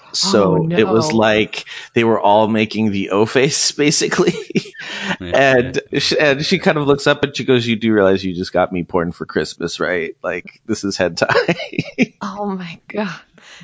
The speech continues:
Speaker 2: That's really funny.
Speaker 3: I was
Speaker 2: Um,
Speaker 3: in Japan once for two whole days, and we went to a shopping mall, and it's surprising how just over, like, it's not,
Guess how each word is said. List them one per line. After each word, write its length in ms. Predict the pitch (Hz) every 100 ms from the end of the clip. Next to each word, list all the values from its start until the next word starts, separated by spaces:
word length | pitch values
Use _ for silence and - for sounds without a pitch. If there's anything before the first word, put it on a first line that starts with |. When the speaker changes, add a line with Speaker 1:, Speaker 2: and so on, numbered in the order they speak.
| _
Speaker 2:
That's 240 | 196 180
really 240 | 180 151 165
funny. 520 | - 131 135 147 - _ _ - -
Speaker 3:
I 120 | -
was 100 | 107
Speaker 2:
Um, 200 | 185 175 175
Speaker 3:
in 60 |
Japan 360 | - - 92 92
once 220 | 87 85
for 360 | - 90 85 80
two 280 | - 117 107
whole 200 | 110 92
days, 560 | 92 85 82 78 - - -
and 440 | 82 78 82 - - _ _ _ _ -
we 240 | 85 90
went 280 | 87 95 92
to 180 | - 90
a 40 | 82
shopping 580 | - 95 113 - 87
mall, 380 | 82 80 82 82 90
and 180 | 87
it's 200 | 127 190
surprising 800 | - 180 - 127 92 139 101 87
how 400 | 80 92 92 87
just 340 | 82 - 87 - _ _ _ _ _ 170 - - 98
over, 200 | 90 -
like, 240 | 104 104
it's 180 | 117 92
not, 360 | 92 98 101